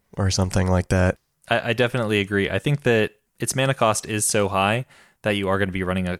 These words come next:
Speaker 2: commander that can cheat it. So Zeralan, Kaalia the Vast, maybe, if you're just really trying to beat the heck out of people with your Kaalia deck, that could be an option, but
Speaker 1: Yeah. <laughs>
Speaker 2: I just don't think it's strong enough for most decks.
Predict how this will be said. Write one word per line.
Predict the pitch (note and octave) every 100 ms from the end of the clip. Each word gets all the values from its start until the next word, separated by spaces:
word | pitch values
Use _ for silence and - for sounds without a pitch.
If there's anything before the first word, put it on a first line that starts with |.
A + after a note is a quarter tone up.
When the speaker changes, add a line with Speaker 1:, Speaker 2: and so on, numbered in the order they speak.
| _
Speaker 2:
commander | - F#2+ F2 F2+
that | E2+
can | -
cheat | F#2 G2 F2+
it. | F2+ -
So | - G#2+ F#2+ F#2+ -
Zeralan, | - A#2 G#2+ A2 A2 G#2+ G#2+ _
Kaalia | - G#2+ G#2+
the | G2
Vast, | F#2+ G2 G#2 -
maybe, | A2+ G#2+ A2 A2 A2+ _ _ -
if | G#2
you're | G#2 G#2 G2+ G2 G2 - _ _ _
just | G#2 F#2+
really | G2 G2+ G2
trying | - F#2+ F#2+ F#2
to | F2+ F2+ -
beat | A2 G2+
the | F#2+
heck | G#2 G#2
out | G2
of | F#2+
people | G#2 G2 G2
with | F2+
your | G#2
Kaalia | - G2+ G2+ F#2+
deck, | G2+ G2 - _ _ _
that | G2+ F#2+
could | G2+
be | G2+
an | G2+
option, | G2 - A2 G#2
but | B2 G#2+ G2
Speaker 1:
Yeah. | C#3+ A#2 - A#2+ C#3+ -
<laughs> | - - _ -
Speaker 2:
I |
just | G#2+ F#2+
don't | F#2+
think | F2+ F2+
it's | E2+
strong | F2+ F2+
enough | F2
for | - F#2
most | F#2 -
decks. | F#2 F2+